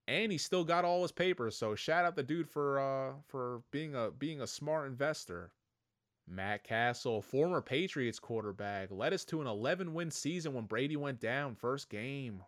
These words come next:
week one of, what, two thousand nine? Now, he did make a couple Pro Bowls, so I shouldn't say that's his career highlight, but that's how I'm gonna remember him. He'll, he'll go down as a Pats legend.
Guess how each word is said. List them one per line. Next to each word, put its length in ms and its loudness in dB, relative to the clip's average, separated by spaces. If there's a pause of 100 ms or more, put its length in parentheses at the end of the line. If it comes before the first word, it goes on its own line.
(160)
week 300 -4
one 720 -4
of, 260 -2
what, 240 -2
two 160 -6
thousand 380 -4
nine? 440 -8 (1200)
Now, 220 4
he 140 0
did 180 4
make 220 4
a 80 -4
couple 260 2
Pro 260 2
Bowls, 360 0
so 120 0
I 80 4
shouldn't 300 -2
say 160 2
that's 220 2
his 120 -4
career 360 0
highlight, 480 0
but 160 -2
that's 240 2
how 160 4
I'm 160 4
gonna 220 -4
remember 440 -6
him. 180 -10
He'll, 280 -2
he'll 200 0
go 160 2
down 220 2
as 100 -4
a 60 -8
Pats 320 -4
legend. 440 -6